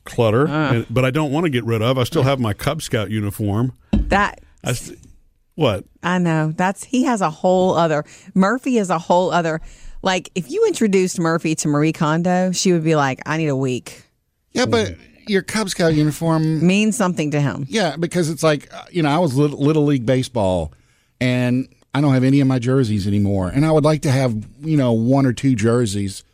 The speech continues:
Speaker 3: over the years to show the kids, "Yeah, look, I was in Little League. Here's my
Speaker 2: Mm-hmm.
Speaker 3: jersey," or, "This
Speaker 2: Yeah.
Speaker 3: is what we used to wear."
Speaker 1: Yeah.
Speaker 3: There's certain things, like, I have from high school when we used to wear uniforms or certain P E outfits. And it's like, I
Speaker 2: Mm-hmm.
Speaker 3: wish I had some of that stuff.
Speaker 2: Okay.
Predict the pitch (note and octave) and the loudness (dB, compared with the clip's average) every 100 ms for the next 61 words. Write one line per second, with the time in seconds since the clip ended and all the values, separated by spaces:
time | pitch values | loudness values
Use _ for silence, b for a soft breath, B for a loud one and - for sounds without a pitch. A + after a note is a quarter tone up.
0 | _ _ _ _ - - F3 F#3+ E3+ D#3+ | _ _ _ _ -12 0 2 2 0 0
1 | E3 D#3+ C#3 C#3 D#3 C#3+ - D#3+ C#3 C#3 | 0 0 -2 -2 0 0 2 2 2 0
2 | F#3+ D#3+ E3+ C#3+ C#3 D3 C#3 A#2+ A2+ A2 | 0 0 0 0 0 2 2 2 2 2
3 | A#2+ G#2+ C3 A#2+ A#2+ B2 B2+ A#2 F#3 D3+ | 2 2 0 2 2 2 0 2 4 4
4 | D#3 C3 G2 E2+ F2 A#2 C#3+ C3+ B2+ B2 | 2 0 -2 -2 -2 0 2 0 0 0
5 | B2 C#3 - A#2 G#2 G2 D#2 D#2 b b | 2 2 2 -2 0 0 0 -4 b b
6 | b b b - C3 A2+ A#2+ A#2+ - F3 | b b b -2 -2 -2 -2 -2 0 0
7 | C#3 B2+ D3+ D3+ D3+ B2+ A#2 B2 B2 B2 | 2 0 2 0 2 0 0 -2 -2 -2
8 | A2 C#3+ C3+ - A2+ G2+ G#2 A2+ A2+ A2+ | 0 0 -2 -2 -2 0 2 0 0 -2
9 | A2 G#2+ A#2+ A#2 - A2+ A#2+ G2+ F2+ B | 0 2 2 2 0 2 2 2 -2 B
10 | B - B2 C3 G#2+ - C#3 C3 C3+ C3+ | B -4 -2 -2 -4 -4 0 2 4 4
11 | G#2 F#2+ A2 F2+ - G#2+ F3+ F3+ G3 A#3 | 2 0 -2 -4 -2 0 2 2 2 2
12 | F3 A#2+ F#2+ F#2 - F#2+ F#2 F#2 F2 - | 0 -2 -2 -6 -4 -2 -2 -2 -4 -2
13 | F#2+ C3 - F3 G3 F#3 | 0 0 0 0 2 0